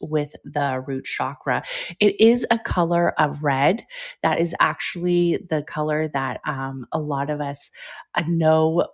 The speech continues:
of the root chakra is this beautiful red color. It is the first chakra. So that is where we will start to pick up, um, either deficiencies, excessiveness right towards the womb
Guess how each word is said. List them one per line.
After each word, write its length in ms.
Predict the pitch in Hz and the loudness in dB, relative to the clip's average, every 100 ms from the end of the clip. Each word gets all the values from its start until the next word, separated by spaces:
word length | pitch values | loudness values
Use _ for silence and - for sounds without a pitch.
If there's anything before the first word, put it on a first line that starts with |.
| - | 0
of 240 | 156 156 | 0 2
the 80 | 156 | 0
root 240 | 147 151 - | 0 -2 -4
chakra 480 | - 139 139 151 | -2 -2 0 -2
is 220 | 123 151 - | 0 -4 -8
this 200 | 139 - | -12 -4
beautiful 540 | 160 156 - 139 131 | -2 -2 -2 -2 -2
red 500 | 127 131 131 131 147 | -2 0 0 0 -4
color. 500 | - 151 151 151 156 - - - - - | -2 0 2 2 0 -8 -12 -12 -8 2
It 200 | 202 - 202 | 2 4 4
is 320 | 190 202 202 | 6 4 0
the 100 | 196 | -6
first 340 | - 165 151 | -4 -4 -4
chakra. 560 | - 151 156 - 175 175 | -2 0 0 0 0 0
So 380 | - 170 156 151 | 0 2 2 0
that 300 | 156 160 - | 2 4 4
is 120 | 190 175 | 0 -2
where 240 | 165 160 | 0 0
we 120 | 160 | 0
will 160 | 156 151 | -2 -4
start 320 | - 131 - | -4 -4 -4
to 80 | 170 | -8
pick 260 | - - | -6 -2
up, 160 | - - - - | -4 -4 -10 0
um, 500 | 147 135 131 120 - - | 0 2 -4 -6 -10 -2
either 220 | 190 170 | 0 0
deficiencies, 880 | 151 147 - 190 - 208 - 202 190 | -2 -4 0 0 0 -2 0 0 0
excessiveness 920 | - - - 151 - 180 170 175 170 - - - - 156 | -2 -8 -2 -2 0 -2 2 0 0 -10 -18 -18 -14 -10
right 580 | 151 175 202 277 - - - | -2 2 2 0 -4 -18 -16
towards 640 | - 196 180 180 170 - - _ | -2 2 4 6 4 -2 -16 _
the 180 | 156 151 | 0 2
womb 360 | 151 170 202 | 4 6 8